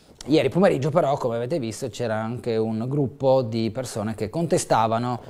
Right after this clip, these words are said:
proprio l'opera della cabinovia. Allora, andiamo, eh, torniamo al piccolo, il prologo in strada del Friuli, sit-in di solidarietà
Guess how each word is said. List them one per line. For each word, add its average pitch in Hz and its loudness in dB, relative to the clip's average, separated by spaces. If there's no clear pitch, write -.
proprio 135 4
l'opera 131 2
della 127 0
cabinovia. 123 -2
Allora, 143 -2
andiamo, 165 2
eh, 143 -2
torniamo 160 0
al 147 2
piccolo, 139 0
il 131 -2
prologo 156 2
in 131 -8
strada 143 0
del 143 -2
Friuli, 151 2
sit-in 151 -4
di 131 -4
solidarietà 139 0